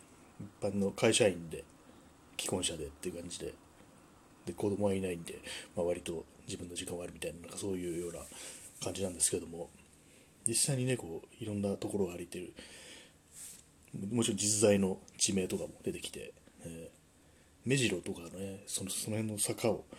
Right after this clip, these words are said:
登ったり降りたりとか、あとは吉祥寺のハーモニカ浴場とか、あの辺を歩いて、カレー屋入ったり、で、そのカレー屋も実際に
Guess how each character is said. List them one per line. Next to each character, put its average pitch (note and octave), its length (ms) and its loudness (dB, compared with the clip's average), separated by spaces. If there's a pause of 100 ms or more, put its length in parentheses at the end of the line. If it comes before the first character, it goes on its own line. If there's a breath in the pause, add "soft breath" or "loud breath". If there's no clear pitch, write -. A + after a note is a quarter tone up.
(380 loud breath)
登 F#2+ 180 2
っ - 40 -12
た G#2 120 8
り F#2+ 80 4
降 G2 140 2
り - 60 -2
た F2+ 80 -4
り E2+ 60 -6
と - 100 -14
か、 - 220 -8 (400)
あ G2+ 80 -6
と - 60 -10
は G2 60 -14
吉 - 220 4
祥 A2+ 160 8
寺 G#2+ 120 2
の G#2 200 2 (500 loud breath)
ハ - 120 -10
ー - 20 -2
モ G#2+ 80 2
ニ A2+ 100 4
カ A#2+ 80 6
浴 A2 220 2
場 E2+ 120 -4
と E2+ 140 -12
か、 - 220 -10 (260)
あ F#2+ 80 -2
の G#2 100 2
辺 G#2 140 4 (120)
を G2 100 4
歩 G2 80 6
い F#2 40 2
て、 D2 300 -8 (760)
カ G#2 120 2
レ G2 180 8
ー F#2+ 40 4
屋 F#2 60 -2
入 G#2 120 -2
っ F#2 40 -4
た - 120 -8
り、 E2+ 200 -10 (120)
で、 - 60 -6
そ - 80 -4
の B2+ 60 -4
カ B2 120 4
レ B2+ 80 10
ー - 40 12
屋 A#2 40 6
も A2+ 100 2
実 G#2 320 6
際 G2 60 2
に G2 220 0